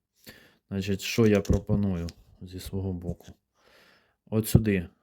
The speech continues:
смазочку в кожен, в кожне з'єднання. Це перше. Друге. Отут от виймаємо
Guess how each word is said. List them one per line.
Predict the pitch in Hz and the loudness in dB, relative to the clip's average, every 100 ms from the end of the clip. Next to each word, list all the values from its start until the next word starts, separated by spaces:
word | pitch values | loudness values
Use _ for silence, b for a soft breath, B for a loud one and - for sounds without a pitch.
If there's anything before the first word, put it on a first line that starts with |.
| _ _ _ _ _ | _ _ _ _ _
смазочку | - 110 135 113 - - - _ _ - - - _ _ _ | -8 0 2 2 0 -6 -18 _ _ -20 -18 -20 _ _ _
в | - | -12
кожен, | - 92 87 87 82 _ _ _ _ _ _ _ _ | -6 -4 -4 -6 -8 _ _ _ _ _ _ _ _
в | _ | _
кожне | 120 110 107 101 | 4 6 6 4
з'єднання. | 107 107 107 92 87 85 - _ _ _ _ _ _ _ | 2 2 2 2 -2 -6 -10 _ _ _ _ _ _ _
Це | 110 | -2
перше. | 107 101 - - - _ - | 2 2 2 -8 -16 _ -6
Друге. | 104 120 90 87 _ _ B B B B B B B B B B - | 2 4 4 0 _ _ B B B B B B B B B B 2
Отут | 123 139 - | 4 6 6
от | 101 | 4
виймаємо | 101 120 131 127 101 92 | 4 4 6 6 4 2